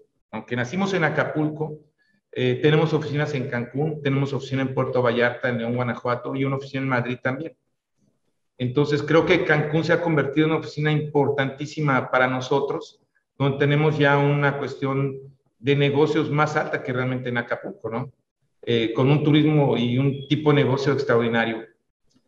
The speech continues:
Eh, yo creo que, que hay muchas historias que te podría contar de eventos que nos da mucha satisfacción, ¿no? Pero creo que esos import-, eventos que menciono, como los que es Herbalife, lo que es Cisco, es de los más importantes y relevantes. Ahora,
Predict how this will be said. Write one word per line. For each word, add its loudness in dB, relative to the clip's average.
Eh, 0
yo 2
creo 4
que, 4
que 4
hay 6
muchas -4
historias 2
que 0
te -2
podría 2
contar 2
de 2
eventos -2
que 0
nos 0
da 4
mucha 0
satisfacción, -4
¿no? -10
Pero 6
creo 6
que 2
esos 2
import-, -2
eventos -2
que 0
menciono, 2
como -2
los 0
que -4
es -4
Herbalife, 0
lo -8
que -18
es -20
Cisco, -12
es -4
de 6
los 6
más 2
importantes -6
y -2
relevantes. -2
Ahora, 2